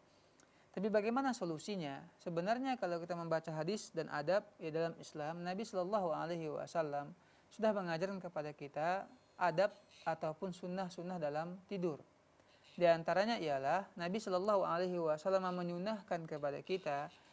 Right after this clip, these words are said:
sebelum kita tidur itu hendaklah kita berwudu terlebih dahulu. Nah, orang yang berwudu terlebih dahulu, kalau dia sebelum dia tidur,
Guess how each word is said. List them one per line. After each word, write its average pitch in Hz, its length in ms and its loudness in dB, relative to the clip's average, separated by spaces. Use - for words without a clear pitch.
sebelum 202 480 0
kita 160 320 -2
tidur 147 240 -6
itu 156 480 -4
hendaklah 165 320 4
kita 175 320 0
berwudu 175 320 0
terlebih 165 320 -4
dahulu. 143 400 -4
Nah, 165 240 4
orang 226 160 8
yang 233 80 2
berwudu 202 240 4
terlebih 190 320 0
dahulu, 185 560 0
kalau 220 320 6
dia 196 240 2
sebelum 202 560 0
dia 190 160 4
tidur, 156 400 -4